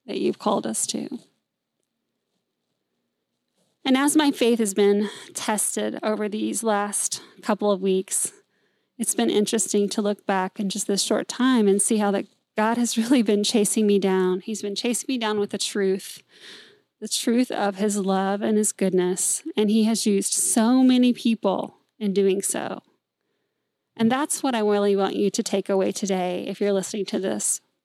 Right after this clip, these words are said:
R and R. I want you to know that God is using and has used and will continue to use just random people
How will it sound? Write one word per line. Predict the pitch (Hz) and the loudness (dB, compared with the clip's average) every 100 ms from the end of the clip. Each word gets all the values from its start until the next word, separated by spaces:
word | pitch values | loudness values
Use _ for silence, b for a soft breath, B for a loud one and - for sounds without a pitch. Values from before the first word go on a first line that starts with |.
| _ | _
R | - 190 | -2 0
and | 185 180 | 0 -2
R. | 180 - 214 214 B B B B B | -2 -4 -6 -10 B B B B B
I | 226 | 2
want | 247 262 | 2 4
you | 294 | 2
to | 330 | 2
know | 254 220 202 196 196 202 - - | 2 4 4 4 2 -2 -10 -6
that | 214 | -4
God | 190 202 202 214 220 - _ _ | 0 0 0 0 -2 -8 _ _
is | 226 208 202 | 0 0 2
using | 226 240 220 196 190 196 240 | 4 4 6 4 4 2 0
and | - 208 | 0 0
has | 233 233 226 208 | 0 2 2 2
used | 196 196 - | 2 2 2
and | 220 | 0
will | 214 | 0
continue | - 233 - 240 226 220 | -2 -4 0 2 2 2
to | - | 0
use | 202 196 196 - | 0 2 0 0
just | - - 220 | -6 -6 -6
random | 220 202 208 226 233 226 220 | -6 -4 -2 0 0 0 -2
people | - 202 214 - 214 | -4 -8 -6 -8 -8